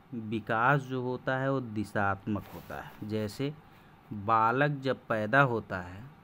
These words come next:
तो पहले रोना सीखता है, जितने भी दुनिया के बालक हैं सब पहले रोना ही सीखते हैं, उसके बाद धीरे-धीरे बच्चे बोलना सीखते हैं और सारे के सारे दुनिया के जितने भी बालक होते हैं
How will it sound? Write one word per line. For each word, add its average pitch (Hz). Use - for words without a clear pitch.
तो 123
पहले 117
रोना 117
सीखता -
है, 98
जितने 127
भी 139
दुनिया 117
के 113
बालक 101
हैं 117
सब 147
पहले 117
रोना 113
ही 131
सीखते -
हैं, -
उसके 131
बाद 143
धीरे-धीरे 120
बच्चे 107
बोलना 101
सीखते -
हैं 135
और 110
सारे -
के 117
सारे 117
दुनिया 110
के 107
जितने 107
भी 110
बालक 98
होते 92
हैं 117